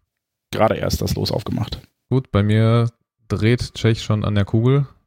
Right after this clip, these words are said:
Speaker 2: Hat aber ein paar Probleme, wie es scheint. Nee, jetzt geht's. Und das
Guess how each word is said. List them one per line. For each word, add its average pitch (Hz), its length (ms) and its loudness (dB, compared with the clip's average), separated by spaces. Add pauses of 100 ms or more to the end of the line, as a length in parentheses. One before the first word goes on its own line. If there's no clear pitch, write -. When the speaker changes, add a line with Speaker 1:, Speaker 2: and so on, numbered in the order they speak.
(1600)
Speaker 2:
Hat - 120 -6
aber 104 180 0
ein 101 80 2
paar 101 160 4
Probleme, 101 500 4
wie 113 40 2
es 110 80 0
scheint. 120 340 -2
Nee, 104 200 0
jetzt 101 200 -2
geht's. - 420 -4 (1700)
Und 120 480 2
das - 920 -2